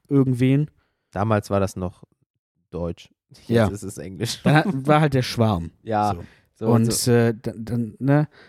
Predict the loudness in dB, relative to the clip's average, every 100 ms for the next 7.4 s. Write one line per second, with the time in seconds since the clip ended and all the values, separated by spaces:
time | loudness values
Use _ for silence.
0 | _ 0 0 0 -2 -4 -6 -16 _ 0
1 | 2 2 2 0 -4 _ _ _ _ _
2 | _ -20 -20 -20 -20 _ _ _ _ _
3 | -2 2 2 0 -6 -20 _ _ _ _
4 | _ _ _ _ _ _ 0 2 4 2
5 | -4 -12 _ _ _ _ _ _ 0 2
6 | 4 4 4 4 2 2 0 0 -2 0
7 | 2 2 0 -8